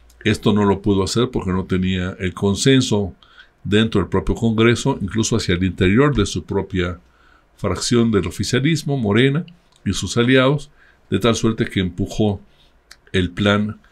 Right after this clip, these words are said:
B, que ahora también está naufragando. En un principio, insisto, en dos de las seis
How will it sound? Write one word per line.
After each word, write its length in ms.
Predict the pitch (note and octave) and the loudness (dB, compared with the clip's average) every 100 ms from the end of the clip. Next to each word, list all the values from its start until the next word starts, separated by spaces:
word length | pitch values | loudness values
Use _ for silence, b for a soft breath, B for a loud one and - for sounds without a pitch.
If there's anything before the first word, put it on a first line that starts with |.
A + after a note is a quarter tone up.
| b _ | b _
B, 240 | A2+ C3 | 0 0
que 80 | C3+ | 2
ahora 180 | G#2+ G#2+ | 2 4
también 320 | G2 F#2 G2+ | 2 0 2
está 460 | F#2+ - G#2 G#2 - | 0 0 2 2 2
naufragando. 800 | F#2+ F#2 - G#2 B2 C3+ C#3+ - - | -2 -2 0 2 4 2 0 -6 -2
En 160 | A#2 | 2
un 120 | E3+ | 2
principio, 520 | D#3 C3 A2+ C#3 C3+ A#2 | 4 2 4 2 2 0
insisto, 500 | A2 C3+ - D#3 D#3+ b b b _ - | 0 -2 -2 -4 -4 b b b _ 0
en 180 | G#2 G#2+ | 2 6
dos 180 | C#3 | 6
de 80 | B2+ | 6
las 160 | G#2 F2+ | 4 4
seis 460 | A2 A2 - - | 4 2 0 -8